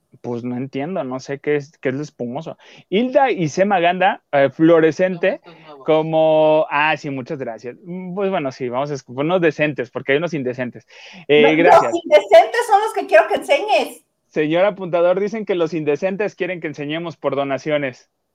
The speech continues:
Speaker 3: <laughs>
Speaker 1: Dice, como su belleza. Flu-, eh, Sema Ganda, fluorescente como su belleza, talento. Saludos, lavanderos.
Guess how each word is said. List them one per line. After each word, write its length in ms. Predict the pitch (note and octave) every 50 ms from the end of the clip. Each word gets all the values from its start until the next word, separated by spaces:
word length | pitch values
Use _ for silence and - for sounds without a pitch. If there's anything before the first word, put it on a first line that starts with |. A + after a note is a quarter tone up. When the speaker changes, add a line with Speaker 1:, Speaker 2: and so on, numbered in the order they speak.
| _ _ _ _ _ _
Speaker 3:
<laughs> 760 | - C4 - - - - - C#5+ C5 - - - - D#3 D3
Speaker 1:
Dice, 240 | E3+ D3+ D3 D3 D3+ D#3+ - -
como 260 | - F#3+ G3+ G3+ A3+ -
su 200 | - C4 G#3+ G3+
belleza. 500 | G3+ G3 F#3+ A3+ B3+ C#4+ C#4 B3 - - _ - - - _ _ _ _ _ _ _ _ _ _ _ _ - G4 G#4 F#4+ F4 D#4 C4 A3 - -
Flu-, 180 | G3+ F3+ F#3 -
eh, 300 | F3+ F3 F3+ F3 F3 F3
Sema 260 | E3 C4 D4 D#4 D4+ C4+
Ganda, 320 | C4 C#4 C4+ C4+ B3+ G#3
fluorescente 600 | D#3+ G#3+ G#3+ G#3 G3+ G3+ F#3+ G#3 A#3+ B3+ D4+ D4
como 200 | - B3 G#3+ G#3
su 140 | E3 F3 E3
belleza, 540 | C#3+ C#3+ D3 D3+ G3 G#3 G3 G3 G#3 G#3 - - _
talento. 540 | - C#3 D3 E3+ F#3+ F#3+ F3+ - G3+ G#3 - -
Saludos, 640 | - - F3+ F3+ G3+ G#3+ A#3 B3 G#3+ C#4 B3+ G#3+
lavanderos. 600 | G3 F3 E3 D#3 D3 D3+ D#3 D#3+ D3+ D3 C3+ -